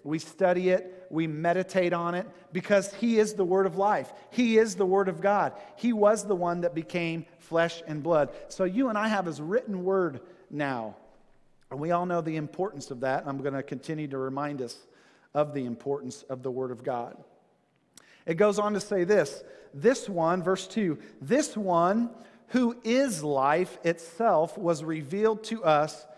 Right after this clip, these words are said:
and we have seen Him." So John's now saying, yes, Jesus was the life, but He is life. True life, eternal life is found in Him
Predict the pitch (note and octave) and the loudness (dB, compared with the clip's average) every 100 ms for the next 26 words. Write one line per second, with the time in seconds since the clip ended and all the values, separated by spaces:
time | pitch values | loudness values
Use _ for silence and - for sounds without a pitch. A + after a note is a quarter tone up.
0 | - _ D#3+ E3 D3 G3 G#3 F3 E3 D3+ | -20 _ -2 -2 0 0 0 2 2 0
1 | - - - - - A3+ G#3 D#3+ B2+ A2 | -8 -20 -20 -12 -4 -2 0 0 -4 -6
2 | - - - E3 G3 A3 G3+ F#3 E3+ G#3 | -14 -14 -6 0 2 2 0 0 0 0
3 | F#3 E3+ D3+ - - E3 G3+ G3+ C#3+ G#3 | 0 0 -4 -12 -16 2 2 2 -2 -2
4 | G#3 G3+ F#3+ E3 D3+ G#3 F3 E3+ D#3+ F#3 | 0 -2 -2 0 4 6 6 4 2 -4
5 | D#3+ A#3 A3+ - - A3+ B3+ G#3 C#3+ C#3+ | 0 0 0 -4 -2 4 6 4 -2 2
6 | E3 D3 C3 - - - - B3+ C#4 B3+ | 4 4 0 -10 -20 -18 -8 0 2 6
7 | E3+ D3 - - - G3+ G3 - C4 C#4 | 6 4 -2 -14 -12 -4 -4 -2 0 2
8 | A#3+ E3+ D#3 D#3+ - - - G3 G3 - | 4 4 2 0 -6 -20 -4 -2 -2 -6
9 | - A3 G#3+ A#3+ C4 B3 - G#3 F3+ B3 | -4 -2 0 0 0 -2 -4 -4 -2 0
10 | B3+ F#3 F3+ | 2 2 0